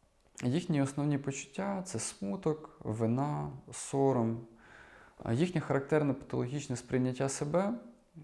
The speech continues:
а, «я по своїй суті поганий або неповноцінний». А, «хтось або щось необхідне для мого благополуччя було, благополуччя було безповоротно втрачено».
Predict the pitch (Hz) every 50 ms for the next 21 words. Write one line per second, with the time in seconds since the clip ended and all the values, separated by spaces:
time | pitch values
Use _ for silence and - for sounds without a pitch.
0 | - - - - - 107 110 117 113 131 160 175 170 160 - - - 127 127 131
1 | 131 - - - 196 196 190 - - - - 110 117 147 165 175 165 156 143 135
2 | 131 123 - - - - - - 117 120 127 135 139 135 131 131 131 - 131 135
3 | 135 135 135 - - 117 101 - - - - - - - _ _ _ _ - -
4 | - - - - - - - - - - - - _ - 110 110 110 - - -
5 | 185 190 196 190 - 113 107 117 113 - - - 147 147 143 - - - 113 110
6 | 113 117 120 117 - - 151 139 120 110 110 113 113 113 123 117 113 110 110 110
7 | 113 117 - - 143 156 190 202 202 - - 135 123 110 113 117 123 139 151 156
8 | 151 - - 131 123 123 120 143 - - 135 139 165 202 214 214 - 143 113 104
9 | 110 113 131 139 147 143 131 - - - 110 107 131 131 - - - 127 120 123
10 | 127 139 147 139 - 123 113 - - - - 104 101 98 - - - - - -